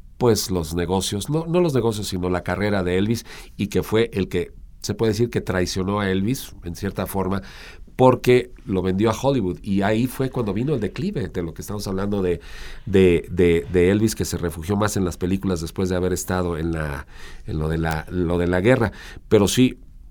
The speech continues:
eh, es un hecho innegable que, eh, la música, eh, de rock and roll es creada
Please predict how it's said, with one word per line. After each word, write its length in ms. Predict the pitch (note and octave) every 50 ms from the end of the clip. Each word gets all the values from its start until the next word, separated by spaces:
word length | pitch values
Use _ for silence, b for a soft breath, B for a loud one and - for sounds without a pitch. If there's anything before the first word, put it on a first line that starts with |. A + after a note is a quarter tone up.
| - - - F2
eh, 200 | A2+ A2+ A#2+ C3+ C#3 C#3
es 140 | B2+ -
un 100 | C#3 C3
hecho 240 | B2+ B2 B2 - A2+
innegable 560 | G#2 G2 F2+ F#2 F2+ F#2+ G2 G2 F#2+ F#2+ F#2
que, 260 | - - F2+ F2 E2 -
eh, 360 | F2+ F2+ F2 E2+ E2 E2 D#2+
la 160 | D#2+ E2+ F2+
música, 640 | F#2+ G#2+ A2+ A2 - A2+ G#2 - G2+ F#2 E2+ - - - -
eh, 320 | E2+ E2+ E2 D#2+ D#2 D#2 D2+
de 100 | E2+ F2
rock 240 | E2+ G#2 A2 - A2+
and 100 | G2+ F#2+
roll 220 | G2 G2+ G2 G2
es 180 | G2+ G2 F#2+ -
creada 640 | - - F2+ F#2 F#2 F#2+ G2 G2 F#2+ F#2 E2+ D#2+